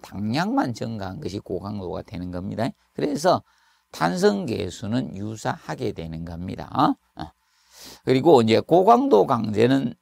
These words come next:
어, 처짐, 일반 강도 강제에 비해서 처짐은 커져요. 자, 고강도가 되면 단면을 줄이잖아요.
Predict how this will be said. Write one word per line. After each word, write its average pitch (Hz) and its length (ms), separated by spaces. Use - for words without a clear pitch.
어, 175 100
처짐, - 400
일반 196 460
강도 110 400
강제에 95 500
비해서 90 320
처짐은 139 640
커져요. 135 520
자, 110 180
고강도가 165 1080
되면 92 300
단면을 147 560
줄이잖아요. 120 720